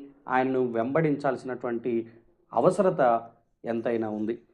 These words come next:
ఇది ప్రతిరోజు జరగాల్సినటువంటి విషయం. అవును, శ్రమను, బాధను, నిందను, అవమానాన్ని, శిక్షను ప్రతి క్రైస్తవుడు లేదా యేసుతో నడవాలనుకున్నటువంటి ప్రతి ఒక్కరూ కూడా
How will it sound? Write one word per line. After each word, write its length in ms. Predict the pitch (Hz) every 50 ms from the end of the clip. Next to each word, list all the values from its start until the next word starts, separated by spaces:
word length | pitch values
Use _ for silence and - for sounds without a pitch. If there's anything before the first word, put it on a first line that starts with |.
| _ _ _ _ _ _ _ _ _ _ _ _ _ _ _ _ _ _ -
ఇది 100 | 190 208
ప్రతిరోజు 600 | 175 165 185 208 - - 247 247 262 269 233 247
జరగాల్సినటువంటి 840 | 208 220 208 202 185 190 180 165 170 160 139 135 151 151 156 170
విషయం. 400 | 156 147 143 - - 139 107 92 85 - - - _ _ _ _ _ _ _ _ _ _ _ _ _ _ _ _ _ -
అవును, 480 | 127 147 190 214 220 240 262 - - - - - -
శ్రమను, 540 | - 143 147 170 190 190 202 226 214 - -
బాధను, 520 | - 107 110 123 143 151 147 165 165 175 190
నిందను, 500 | 160 127 131 139 147 151 156 151 180 196
అవమానాన్ని, 760 | - 127 127 127 147 151 165 170 175 170 160 151 147 160 185
శిక్షను 800 | - - 139 123 - - - 180 170 160 131 127 147 170 - - - - - _ _ -
ప్రతి 260 | 143 147 - 208 202
క్రైస్తవుడు 540 | - - 156 165 165 165 - 170 143 120 117
లేదా 260 | 120 156 160 185 180
యేసుతో 600 | 156 139 143 175 226 226 - 226 214 - 220 208
నడవాలనుకున్నటువంటి 1040 | 180 165 151 156 165 175 175 175 165 165 156 151 160 151 147 139 143 151 143 135 135
ప్రతి 280 | - 139 131 127 -
ఒక్కరూ 460 | 143 131 127 127 - - 180 170 170
కూడా 420 | 151 - - 139 135 180 226 254